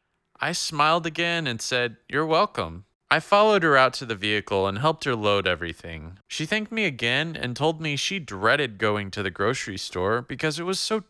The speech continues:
difficult for her, and people were always getting frustrated with her when she was checking out.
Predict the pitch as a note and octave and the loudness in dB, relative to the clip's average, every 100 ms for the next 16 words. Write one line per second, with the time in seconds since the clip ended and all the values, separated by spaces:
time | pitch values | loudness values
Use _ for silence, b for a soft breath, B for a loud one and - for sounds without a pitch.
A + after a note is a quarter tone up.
0 | - C#3 - D3+ A#2+ G2+ - F#2+ F#2 E2 | -6 -6 -6 -4 -4 -4 -4 -6 -4 -8
1 | D#2 D#2+ - C#3 C#3 G#3 A#3+ G#3 D#3 C#3 | -8 -10 -8 -6 -4 -2 2 2 4 4
2 | C#3+ D#3 C3+ C#3+ C3 A2 F2+ G#2 - - | 2 0 -4 -6 -6 -6 -2 -2 -2 -4
3 | F#2+ F2+ F2 F#2 G2+ G2 F#2 G2 F#2+ C3 | -4 -6 -8 -2 0 0 -2 -6 -6 -6
4 | C3 - C#3 - C#3+ D3 D#3+ B2 | -6 -4 -6 -6 -6 -4 -4 -6